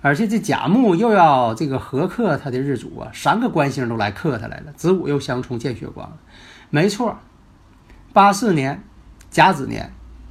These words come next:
因为什么呢？是别人的原因，他正搁这个，呃，干活呢，啊，搁自己的这个本职工作岗位上干活呢，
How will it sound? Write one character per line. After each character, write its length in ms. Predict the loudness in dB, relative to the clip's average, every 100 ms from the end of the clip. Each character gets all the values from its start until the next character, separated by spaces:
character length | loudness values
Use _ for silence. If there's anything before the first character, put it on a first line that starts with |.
| -20 -20 -20 -20 -20 -2
因 120 | 0
为 120 | 2
什 120 | 0
么 80 | -2
呢？ 140 | -4 -8 -18 -20 -4
是 140 | -4
别 360 | -2 2 4 4
人 360 | 4 2 2
的 100 | 0
原 300 | 0 0 0
因， 200 | -2 -6 -12 _ _ _ -8
他 180 | 2 2
正 260 | 2 0 2
搁 460 | 2 4 4 2
这 140 | 0 0
个， 500 | 2 4 2 0 -8 -20 -20 -4
呃， 160 | -4
干 260 | 2 2 2
活 240 | 0 2 2
呢， 160 | 0 -6 -20 -8
啊， 360 | -4 -2 -2 -6
搁 80 | -8
自 200 | -6 -6
己 160 | -6 -6
的 340 | -4 -2 -2
这 100 | -4
个 240 | -2 -4 -4
本 180 | -8
职 180 | -6 -6
工 220 | -4 -4
作 160 | -4 -4
岗 200 | -4 -4
位 120 | -4
上 160 | -4 0
干 280 | 0 0 -4
活 280 | -2 0
呢， 100 | 0